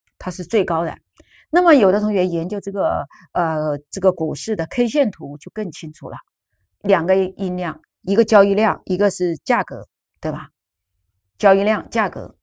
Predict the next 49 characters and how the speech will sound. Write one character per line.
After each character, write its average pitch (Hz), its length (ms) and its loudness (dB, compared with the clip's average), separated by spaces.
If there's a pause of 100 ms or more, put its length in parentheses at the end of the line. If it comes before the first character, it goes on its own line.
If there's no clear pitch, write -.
(240)
两 160 200 -6
个， 160 320 -6
两 160 220 -8
个 170 80 -8
量。 175 240 -6 (360)
好， - 220 4
这 381 160 10
种 294 140 12
情 220 160 4
况 262 220 4
它 254 160 4
就 254 80 2
有 240 120 4
交 208 320 -4
集。 139 220 -12 (640)
那 349 160 6
我 220 180 10
只 180 280 -6
是 247 160 2
给 185 160 4
大 190 160 2
家 185 280 2
说 - 380 0
啊， 151 220 0 (280)
就 220 120 -2
是 208 40 0
说 214 140 4
一 208 180 -2
定 233 240 4
是 202 200 0
要 196 300 4
综 269 220 2
合 254 300 -6 (680)
影 185 200 0
响。 170 320 -4
比 233 80 0
如 240 100 6
说 269 180 6
这 294 120 2
是 262 80 0
可 196 180 -4
能 165 160 -4
性， 175 220 -2 (1600)
这 262 140 6
是 196 280 0
影 180 220 -6
响 160 200 -8
程 165 220 -8
度， 170 200 -8